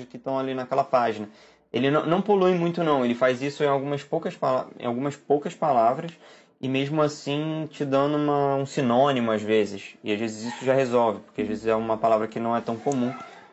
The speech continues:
E, e eu acho que isso também é bem, bem interessante, assim. Tem muitos livros também do Kindle que, que são, tem um inglês mais fácil, né? Assim, que tem um inglês mais, mais simples, assim, pra intermediário, de repente, ou até básico, não sei, dependendo.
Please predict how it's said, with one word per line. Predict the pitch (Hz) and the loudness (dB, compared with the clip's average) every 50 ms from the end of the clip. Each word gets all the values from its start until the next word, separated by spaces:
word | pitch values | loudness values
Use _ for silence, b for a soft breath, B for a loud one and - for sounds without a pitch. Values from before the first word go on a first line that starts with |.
| B B B _ _ _ - | B B B _ _ _ -10
E, | 113 110 110 110 113 113 113 110 110 110 - - 123 - - - - | -6 -4 -4 -2 -4 -4 -4 -6 -6 -8 -10 -12 -14 -16 -16 -6 -2
e | 104 | 0
eu | 107 | 2
acho | 110 110 - - | 2 0 -2 -6
que | 123 | -8
isso | 117 - | -6 -4
também | - 120 117 | -2 -2 0
é | 117 113 | 0 0
bem, | 113 117 120 123 | 0 0 0 0
bem | 113 113 113 117 | 0 -2 -2 -2
interessante, | 117 131 127 135 127 - - 127 120 110 - | -2 -2 -4 -4 -4 -4 -4 -4 -2 -4 -6
assim. | 95 - - 98 - b b b b | -10 -12 -12 -14 -14 b b b b
Tem | - 117 | -6 -6
muitos | 117 117 120 120 139 131 | -4 -4 -6 -8 -6 -4
livros | 131 127 113 110 107 - | -4 -4 -4 -4 -4 -4
também | 123 117 113 113 113 110 110 104 - - - | -2 0 0 0 0 0 -2 -4 -6 -10 -12
do | - 110 110 110 | -10 -8 -8 -8
Kindle | - - 113 113 110 107 107 | -8 -6 -4 -2 -2 -2 -2
que, | - - 107 - - - _ _ b b b b b b b b | -4 -6 -8 -8 -10 -20 _ _ b b b b b b b b
que | - 110 | -6 -6
são, | 104 - - 113 110 110 110 107 104 104 101 104 - - - - - - _ _ _ _ _ _ _ _ _ _ _ _ _ - | -4 0 0 2 2 2 0 -2 -4 -4 -6 -8 -12 -14 -18 -20 -20 -20 _ _ _ _ _ _ _ _ _ _ _ _ _ 0
tem | 113 113 | 0 2
um | 113 | 2
inglês | 113 110 107 113 113 110 | 2 4 4 2 2 2
mais | 110 110 110 110 107 - | 2 2 2 2 0 -4
fácil, | - - - 135 156 160 - - 127 | -6 -2 0 0 2 0 0 -2 -2
né? | 120 120 | -2 -2
Assim, | 110 107 104 107 | -2 -4 -8 -10
que | - | -10
tem | - 104 107 | -8 -6 -6
um | 107 107 | -4 -4
inglês | 104 107 107 107 107 | -4 -4 -4 -4 -2
mais, | 107 104 104 104 101 98 - - | -2 -2 -2 -2 -4 -8 -12 -10
mais | 113 110 107 104 - | -8 -8 -8 -8 -8
simples, | - 117 107 - 107 | -10 -10 -10 -10 -10
assim, | 104 98 - - 107 | -10 -10 -10 -10 -8
pra | 107 107 104 | -6 -6 -6
intermediário, | 101 - 104 98 104 104 95 107 95 98 113 117 107 101 98 98 98 98 98 101 101 98 - | -6 -6 -8 -8 -8 -6 -4 0 0 2 2 2 0 -2 -4 -8 -10 -12 -12 -14 -14 -16 -18
de | 117 110 107 | -18 -18 -18
repente, | 98 - - 104 107 104 101 - | -14 -10 -8 -6 -6 -6 -8 -8
ou | 101 | -10
até | 101 - 104 101 | -8 -6 -4 -2
básico, | 101 104 110 113 107 - - 110 107 - - _ - | 0 2 2 2 0 -2 -8 -16 -16 -16 -18 _ -20
não | 104 98 _ | -20 -14 _
sei, | - 104 | -8 -8
dependendo. | 104 101 95 - 101 101 101 104 120 | -6 -8 -8 -8 -8 -6 -6 -6 -6